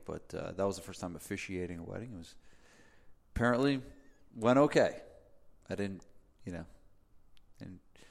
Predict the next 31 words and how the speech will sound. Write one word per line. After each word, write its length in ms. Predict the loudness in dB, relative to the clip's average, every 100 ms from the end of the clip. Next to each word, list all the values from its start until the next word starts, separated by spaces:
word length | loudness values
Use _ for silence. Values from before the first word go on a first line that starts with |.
| -20 -20 -12 2
it 40 |
was, 120 | 2 2
i-, 240 | -2 -2
it's 180 | 0 2
interesting. 340 | 2 0 0 2
I 80 | 2
never 300 | 2 0 0
read 440 | -2 -4 -6 -8 -14 -20
stuff, 360 | -8 -6 -6 -6
but, 160 | -6 -4
like, 200 | -6 -6
this 180 | -10 -10
was 160 | -10
one 100 | -8
of 80 | -8
the 60 | -8
first 300 | -8 -6 -2
talks 240 | -4 -2
where 120 | -4
I 60 | -4
actually 240 | -6 -8
had 160 | -8 -8
notes 360 | -6 -8 -8 -10
and 100 | -8
I 40 |
was 160 | -8 -10
reading 280 | -12 -12 -12 -12
a 40 |
little 180 | -14 -12
bit. 140 | -12 -12 -20 -20 -20 -20 -20 -16 -6
Um, 440 | -4 -4 -6 -8